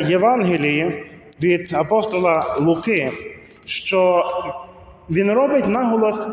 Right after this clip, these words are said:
не на самому жертвоприношенні. Так, він каже, для чого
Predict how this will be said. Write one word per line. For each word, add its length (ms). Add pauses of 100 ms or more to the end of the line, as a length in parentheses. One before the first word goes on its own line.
(220)
не 180
на 140
самому 360
жертвоприношенні. 1000 (320)
Так, 280
він 140
каже, 560
для 180
чого 580